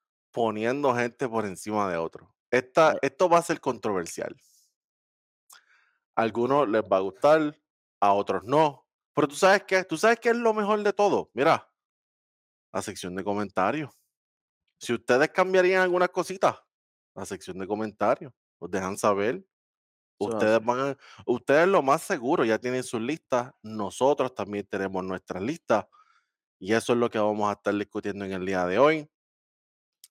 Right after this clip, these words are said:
Speaker 1: Antes de arrancar, pues tenemos un par de cositas. Antes de arrancar, algunos disclaimers, mi gente. Esta lista es completamente objetiva. No es una lista de nuestros favoritos.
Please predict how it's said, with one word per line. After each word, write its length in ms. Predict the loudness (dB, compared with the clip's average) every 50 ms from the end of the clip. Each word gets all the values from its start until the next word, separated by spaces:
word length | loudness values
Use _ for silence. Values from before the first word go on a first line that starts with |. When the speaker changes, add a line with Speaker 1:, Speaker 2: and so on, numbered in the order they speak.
| _ _ _
Speaker 1:
Antes 400 | 2 2 2 0 -2 -4 -4 -2
de 120 | 0 2
arrancar, 680 | 2 2 0 -4 -6 -8 0 2 2 2 2 0 -8 _ _ _ _ _ _ _ _ _ _ _
pues 100 | _ -10
tenemos 240 | -6 -2 -2 -2 2
un 60 | _
par 100 | 2 4
de 100 | 4 0
cositas. 340 | -2 -2 -8 -8 -6 -4 -4
Antes 180 | -4 -6 -4 -2
de 80 | -2
arrancar, 580 | 0 0 0 -4 -2 2 2 2 2 2 -6 _ _ _ _ _ _ _
algunos 360 | -8 -6 -4 0 0 0 0
disclaimers, 720 | -2 -6 -8 -8 -6 0 0 2 2 0 -2 -6 -8 -8 -10
mi 80 | -4
gente. 420 | -4 -4 -4 -4 -6 -8 -10 -10 _ _ _ _ _ _ _ _ _ _ _ _ _ _ _
Esta 340 | 0 0 0 2 _ 2 2
lista 580 | 2 0 -4 -8 _ _ 0 0 0 -4 -12 _ _ _ _ -2
es 540 | -2 -2 -2 -4 -8 -12 -14 -16 -20 _ _ _ _ _ _
completamente 1300 | -2 0 0 0 -2 -6 -8 -4 0 2 2 2 4 2 2 2 0 -4 -4 -6 _ -2 -2 -2 -4 -8 _
objetiva. 720 | _ -4 -4 -2 -4 -8 -8 -6 -4 -4 -4 -4 -6 -10 _ _
No 380 | -16 -14 -4 0 4 4 4
es 80 | 4 4
una 260 | 2 2 2 4 2
lista 440 | 2 0 -2 -6 _ _ 2 2 4
de 100 | 4 2
nuestros 360 | 0 -2 -4 -4 -8 -10 -4
favoritos. 640 | 0 2 2 2 0 -4 -6 -8 -4 -6 -6 -6